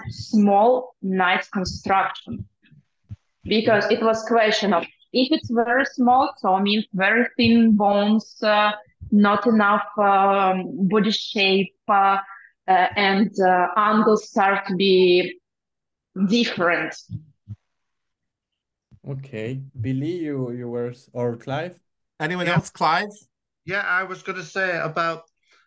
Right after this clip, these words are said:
Speaker 4: you, you say you're reading the books from the past and you can see how much the Chihuahua has changed on the whole. The head shape has changed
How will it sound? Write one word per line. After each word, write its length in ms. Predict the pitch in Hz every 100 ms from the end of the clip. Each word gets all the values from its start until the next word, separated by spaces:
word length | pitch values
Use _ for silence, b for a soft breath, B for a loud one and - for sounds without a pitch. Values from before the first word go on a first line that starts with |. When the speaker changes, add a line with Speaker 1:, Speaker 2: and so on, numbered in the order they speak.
| _
Speaker 4:
you, 180 | 156 175 -
you 180 | 165
say 260 | 156 185 185
you're 140 | 175 156
reading 280 | 165 156
the 80 | 151
books 280 | 147 156 -
from 140 | 143
the 100 | 139
past 440 | 135 175 170 151 -
and 80 | 131
you 100 | 127
can 140 | 139
see 200 | 135 156 143
how 200 | 139 131
much 300 | 131 - -
the 280 | 131 123 - _ _ _ _
Chihuahua 560 | - 143 135 139 135 127
has 120 | -
changed 1000 | - - - 151 143 123 107 107 - - b b
on 180 | 127 131
the 100 | 127
whole. 540 | 139 147 143 131 123 B 156 B
The 100 | 139
head 420 | 147 147 160 180
shape 520 | - - 156 131 117 135
has 180 | 131
changed 840 | - - - 160 151 131 120 - -